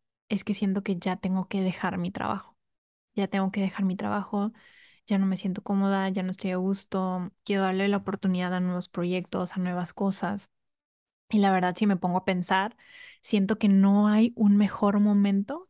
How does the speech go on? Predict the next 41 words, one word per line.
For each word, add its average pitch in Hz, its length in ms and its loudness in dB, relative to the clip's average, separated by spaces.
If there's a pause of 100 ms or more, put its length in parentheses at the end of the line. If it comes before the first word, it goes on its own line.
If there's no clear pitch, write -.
que - 300 -4
este 202 480 0
en 208 80 4
mi 190 100 6
vida 185 240 0
para - 160 -4
hacerlo. 196 480 -6 (400)
Y 220 100 4
en 214 120 6
un 214 160 6
año 208 220 6
no 208 140 6
sé 202 180 -4
qué 196 140 -4
pueda 185 300 -4
pasar. 190 480 -6 (360)
Por 208 100 0
ejemplo, 190 480 0
este 202 280 -2
mes, 208 320 2
justamente 196 760 2
el 190 100 -2
primero 190 280 0
de 202 60 4
noviembre, 185 420 0
fue 196 180 -2
la 190 120 4
última 208 440 2
mensualidad 185 640 -2
que 185 140 -2
hice 180 280 -2
de 190 100 2
mi 180 120 -2
carro, 185 400 -2
así 196 180 -4
que 190 140 0
ya 196 120 2
no 196 120 0
tengo 196 240 0
esa 190 160 -4
responsabilidad. 185 760 -2